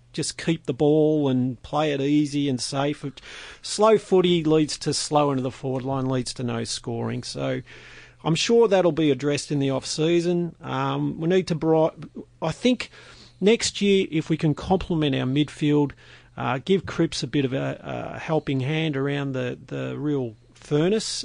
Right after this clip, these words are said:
um, we can release guys like S B S, like Fisher,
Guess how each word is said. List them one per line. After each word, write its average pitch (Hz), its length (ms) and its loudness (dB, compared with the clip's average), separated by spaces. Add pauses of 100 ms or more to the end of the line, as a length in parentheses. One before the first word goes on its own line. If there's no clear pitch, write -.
um, 139 560 0
we 156 120 2
can 147 200 -2
release 139 420 0
guys 135 320 0
like 127 180 -6
S 143 200 -4
B 139 300 -2
S, - 280 -4
like 120 200 -4
Fisher, 147 580 -2